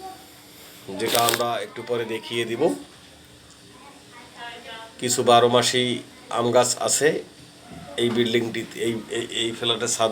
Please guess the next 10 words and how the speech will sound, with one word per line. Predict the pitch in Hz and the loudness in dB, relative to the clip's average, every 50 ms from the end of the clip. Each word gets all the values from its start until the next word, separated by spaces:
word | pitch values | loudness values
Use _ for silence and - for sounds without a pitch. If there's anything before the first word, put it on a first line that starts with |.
| 107 113 | 2 2
বাগানে। | 113 113 123 123 139 170 - - - - - - - - - - - - - - - - - - - - 440 - 427 - - - - - - - - - - - - - - - - - - - - - - - - - - - - - - - - - _ _ - - - - - 110 117 | 2 4 6 6 6 6 4 0 -6 -18 -20 -20 -20 -20 -20 -20 -20 -20 -20 -20 -20 -20 -20 -20 -20 -20 -20 -20 -20 -20 -20 -20 -20 -20 -20 -20 -20 -20 -20 -20 -20 -20 -20 -16 -14 -12 -12 -12 -12 -14 -16 -18 -20 -20 -20 -20 -20 -20 -20 -20 -20 -20 _ _ -20 -20 -20 -10 -6 -4 0
এটা | 113 131 120 117 | 0 2 0 0
হচ্ছে | 120 120 - 131 - | 0 0 0 2 4
কার | 120 - 101 95 120 | 4 4 4 6 4
পার্কিং | 117 107 - 123 120 120 117 117 | 2 2 2 0 2 2 4 2
এরিয়া। | 117 117 127 139 156 - 285 - - - - - - - - - - _ - - - - - - - - - _ - - - - - 302 294 294 - - - - - - - - - - - - - - - - - - - - - - - - - _ - - - - | 2 4 6 6 6 6 4 -2 -10 -18 -20 -20 -20 -20 -20 -20 -20 _ -20 -20 -20 -20 -20 -20 -20 -20 -20 _ -18 -18 -18 -18 -20 -20 -18 -16 -16 -14 -16 -16 -18 -20 -20 -20 -20 -20 -20 -20 -20 -20 -20 -20 -20 -20 -20 -20 -20 -20 -20 -20 -20 _ -20 -20 -20 -16
ফ্ল্যাটের | - - 123 120 117 127 120 117 117 | -8 -2 0 2 4 4 4 4 4
এগেনস্টের | 113 120 123 123 120 120 - 127 123 117 110 - - - - 107 | 4 4 4 4 4 2 4 4 4 4 2 0 -6 -8 -6 -2
গাড়ি | 117 113 131 123 117 127 | 0 0 0 2 2 2
পার্কার, | 123 117 110 - 120 120 117 | 2 0 2 0 0 0 0